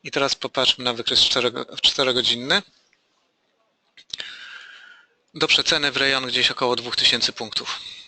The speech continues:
E, ewentualnie w trochę bardziej optymistycznym scenariuszu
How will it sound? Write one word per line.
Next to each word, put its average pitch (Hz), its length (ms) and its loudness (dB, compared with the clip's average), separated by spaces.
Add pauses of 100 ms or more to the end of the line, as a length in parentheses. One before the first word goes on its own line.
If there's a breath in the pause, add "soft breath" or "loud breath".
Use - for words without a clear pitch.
E, 120 500 2
ewentualnie 131 960 2
w - 160 -8
trochę 120 480 0
bardziej 117 460 0
optymistycznym 117 600 0
scenariuszu 120 680 -2